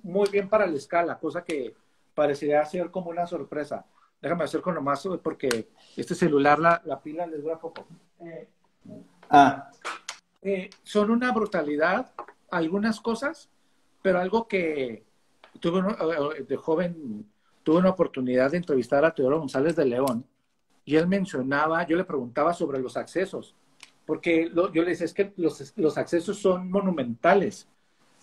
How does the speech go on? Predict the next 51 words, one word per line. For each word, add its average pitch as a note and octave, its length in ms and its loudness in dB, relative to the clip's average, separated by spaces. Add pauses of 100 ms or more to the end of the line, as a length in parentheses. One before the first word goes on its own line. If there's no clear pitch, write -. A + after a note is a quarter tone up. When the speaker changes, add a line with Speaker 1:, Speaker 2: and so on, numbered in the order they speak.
Speaker 1:
Y C#3 80 4
él E3 80 8
decía, F3+ 320 4
"Es E3+ 140 -2
que G3 260 0
no G#3 400 2
es G#3 320 0
que D3+ 220 -6
yo", D#3+ 280 0
yo D3+ 180 -2
le F3 80 -2
pregunté D3 280 -6
si - 80 -4
así F3 200 -2
lo F3 140 0
pensaba D3 440 -2
la C3 140 -4
obra C3 220 8
Speaker 2:
Sí. F#3 140 8
Speaker 1:
mon-, - 200 -8
monumental. B2 600 -8 (580)
Y C#3 100 2
él D#3 80 4
decía F#3+ 400 2
que F#3 360 2 (640)
no D#3+ 240 4
lo G3 140 10
pensaba E3 360 0
de E3 40 4
esa D#3+ 140 -6
forma, F3 360 -2
decía C#3 440 -4
que D#3+ 80 -12
si - 100 -8
eran D3+ 180 -4
monumentales, D3+ 880 -4 (460)
eran, E3 320 2 (140)
no E3+ 260 -2
eran F3+ 200 -4
ni F3 80 -10
siquiera E3 380 -4
como C#3 320 -6
que C3+ 140 -4
su C#3+ 100 -6
objetivo, E3 400 -2
sino C3 260 -2
que C3 120 -2
respondían B2+ 500 -2
a D#3+ 60 4
la D3+ 80 2
escala. C3+ 500 -6